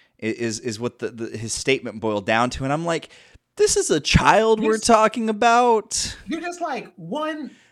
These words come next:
Speaker 2: what? And two, why would you say this to a child anywhere? Um, on that same exact kind of vein, it's also like, I don't, well, you know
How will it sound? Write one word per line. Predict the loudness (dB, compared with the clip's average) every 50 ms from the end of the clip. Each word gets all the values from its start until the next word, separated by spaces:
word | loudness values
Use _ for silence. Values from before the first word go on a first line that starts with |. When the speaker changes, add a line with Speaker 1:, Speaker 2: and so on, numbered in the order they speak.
| _ _ _
Speaker 2:
what? | -18 -12 -10 -8 -6 -6 -6 -8 -10 -12 _ -12
And | -12 -10 -10
two, | -10 -8 -6 -6 -6 -6 -6 -8 -12 -18 _ _ _ _ _ _ _ _ _ _ _ _ _ _ _ _ _ _
why | -10 -8 -6 -6 -6
would | -8 -8 -10 -10
you | -10 -10
say | -10 -10 -10 -10 -8
this | -10 -10 -10
to | -10 -10 -8 -8
a | -8 -8 -10 -12
child | -14 -16 -14 -12 -10 -10 -8 -8 -8 -10 -10 -12 -12
anywhere? | -12 -12 -10 -10 -10 -12 -12 -10 -10 -12 -12 -12 -14 -16 -18 -20 -20 _ _ -20 -20 -20 _ _ _
Um, | -8 -8 -6 -6 -8 -10 -12 -16 -18 _ _ _ _ _ _ -10
on | -10 -10 -10 -10 -10
that | -12 -12 -12 -14 _
same | -20 -16 -14 -12 -10 -10 -10 -10 -12 -14 -14 -14
exact | -14 -14 -12 -14 -12 -12 -12 -10 -10 -12 -14 -16 _ _
kind | -14 -14 -14 -12 -12
of | -12 -12 -12 -16
vein, | -14 -12 -12 -10 -10 -10 -10 -10 -10 -12 -14 -14 -14
it's | -16 -14 -10 -10
also | -10 -10 -8 -8 -8 -8 -8 -10 -10 -10
like, | -10 -10 -10 -10 -10
I | -10 -10
don't, | -10 -14 -18 _ _
well, | -8 -8 -8 -8 -10 -12 _ _ _ _ _ _ _ _ _ _
you | -12 -12
know | -10 -12